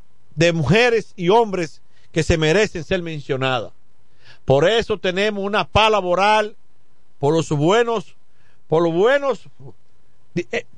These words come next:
sindicalistas que dejaron su vida hoy, que hoy dejaron su vida por defender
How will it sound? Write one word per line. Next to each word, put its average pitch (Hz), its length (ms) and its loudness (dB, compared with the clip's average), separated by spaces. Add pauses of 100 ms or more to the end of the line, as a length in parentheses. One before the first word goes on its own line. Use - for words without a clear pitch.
sindicalistas 208 1120 0
que 165 140 2
dejaron 208 360 4
su 190 140 -2
vida 196 460 0 (840)
hoy, 185 460 4 (840)
que 123 120 2
hoy 175 480 6 (840)
dejaron 165 500 2
su 151 140 -2
vida 143 480 2 (640)
por 143 260 2 (140)
defender 143 760 2